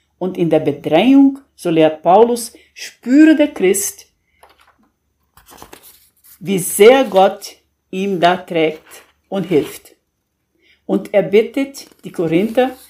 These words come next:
sich nicht blenden zu lassen, sondern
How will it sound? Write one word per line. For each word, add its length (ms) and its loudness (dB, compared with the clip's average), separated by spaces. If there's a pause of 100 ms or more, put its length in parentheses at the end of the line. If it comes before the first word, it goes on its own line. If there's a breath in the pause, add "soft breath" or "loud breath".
(180)
sich 440 -8
nicht 520 -2
blenden 440 0
zu 140 -8
lassen, 580 -6 (340)
sondern 600 0